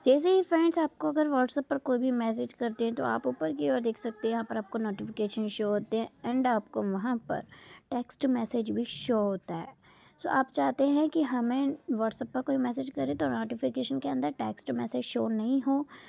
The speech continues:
so आप उसे कैसे ऑफ कर सकते हैं and कैसे बंद कर सकते हैं, आज की वीडियो में मैं आपको यही बताने वाली हूँ। अगर आपने अभी तक हमारे चैनल को सब्सक्राइब नहीं किया है so प्लीज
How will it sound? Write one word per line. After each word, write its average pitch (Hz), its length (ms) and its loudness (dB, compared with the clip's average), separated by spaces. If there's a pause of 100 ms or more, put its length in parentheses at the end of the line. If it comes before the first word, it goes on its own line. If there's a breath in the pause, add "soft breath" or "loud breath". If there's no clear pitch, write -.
(220 loud breath)
so - 80 -2
आप 269 240 2
उसे 285 160 -4
कैसे 240 340 -6
ऑफ 240 320 -6
कर 277 140 -2
सकते 277 340 -8
हैं 277 100 -4
and 262 160 -4
कैसे 226 280 -6
बंद 226 280 -4
कर 254 140 -4
सकते 269 420 -4
हैं, 262 180 -2 (500 loud breath)
आज 226 220 -2
की 302 180 0
वीडियो 285 360 4
में 277 120 4
मैं 233 200 2
आपको 247 340 0
यही 285 260 4
बताने 247 440 0
वाली 247 300 0
हूँ। 262 220 2 (540 loud breath)
अगर 285 220 2
आपने 330 320 4
अभी 311 180 4
तक 294 200 0
हमारे 262 280 0
चैनल 247 320 -4
को 262 160 -4
सब्सक्राइब 240 640 -4
नहीं 226 280 0
किया 262 200 0
है 285 160 2
so 294 140 -4 (180)
प्लीज 254 420 2